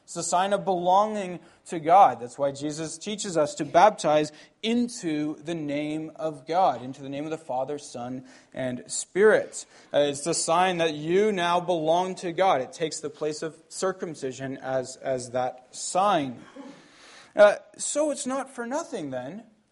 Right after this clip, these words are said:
that the early church tied these two things together. They weren't doing that out of superstition. Uh, they weren't, uh,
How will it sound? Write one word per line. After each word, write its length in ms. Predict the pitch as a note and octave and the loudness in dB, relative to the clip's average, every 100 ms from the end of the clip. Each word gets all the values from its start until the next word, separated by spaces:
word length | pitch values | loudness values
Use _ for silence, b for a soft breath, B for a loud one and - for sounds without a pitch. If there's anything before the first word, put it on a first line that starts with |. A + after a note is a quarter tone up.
| _ _ | _ _
that 180 | F3+ F#3 | -4 -4
the 120 | F3+ | -4
early 300 | F3+ A3+ D4 | -4 -4 -6
church 400 | C#4+ - D3 D3+ - - | -10 -8 -6 -6 -10 -20
tied 480 | - F#3+ A3+ A#3+ F#3 | -14 -8 -6 -6 -8
these 320 | F#3+ G3+ - | -10 -10 -12
two 240 | - G3 | -14 -14
things 380 | F#3+ C#3 C#3 C#3 | -14 -14 -14 -14
together. 400 | D3 D#3 F3+ B2+ | -12 -8 -6 -8
They 120 | A#2+ | -8
weren't 300 | C#3+ F3+ D3 | -8 -10 -10
doing 280 | D#3 G3+ F#3 | -8 -6 -2
that 240 | E3 E3 B B | -2 -2 B B
out 120 | - D#3 | -2 -2
of 120 | D3+ | -2
superstition. 960 | - F#3 F3+ E3+ - D3+ D3+ F3+ G3+ - b b | -8 -10 -10 -12 -8 -8 -8 -12 -16 -20 b b
Uh, 100 | D#3 | -2
they 140 | D3 D#3 | 0 2
weren't, 260 | F3+ F3+ - b b | 2 0 -6 b b
uh, 220 | D#3+ D#3 | 0 2